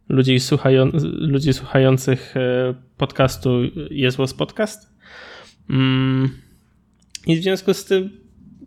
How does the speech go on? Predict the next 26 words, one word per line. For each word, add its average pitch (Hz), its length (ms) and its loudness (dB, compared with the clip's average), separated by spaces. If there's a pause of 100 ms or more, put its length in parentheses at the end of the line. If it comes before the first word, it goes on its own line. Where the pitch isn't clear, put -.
stwierdziłem, 156 560 2
że, 131 500 4
że, 127 160 0
że 127 180 2
fajnie 127 500 -2
byłoby 127 320 2
tam 120 220 0 (300)
zwiedzić 135 500 0
sobie 127 220 2
Warszawę, 147 420 4
a 139 60 2
nie 127 120 0
pojechać 127 400 2
tylko 127 200 -2
na 123 120 0
stricte 123 440 -4
to - 120 -6
spotkanie. 127 580 -4 (800)
Em, 117 640 0 (1200)
i - 40 -18
tak 240 160 -2
sobie 185 200 2
pomyślałem, 160 400 2
że 156 80 0
w - 80 -14
sumie 170 340 2